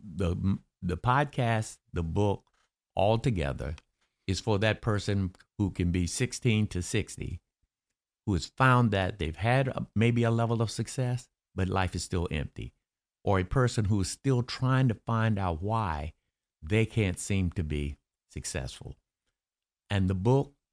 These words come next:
and the podcast will be designed, we will start off with a little bit of a message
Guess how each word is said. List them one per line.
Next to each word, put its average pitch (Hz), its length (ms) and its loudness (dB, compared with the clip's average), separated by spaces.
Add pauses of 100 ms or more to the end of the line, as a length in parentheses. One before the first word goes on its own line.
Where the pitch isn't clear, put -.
and 92 100 -2
the 95 60 -2
podcast 90 640 0
will 90 120 0
be 87 180 0
designed, 87 560 0
we 85 60 0
will 76 100 -4
start 95 340 2
off 90 240 2
with 80 160 -4
a 76 60 -2
little 87 180 0
bit 113 300 2 (420)
of 90 80 -2
a 95 80 2
message 104 460 0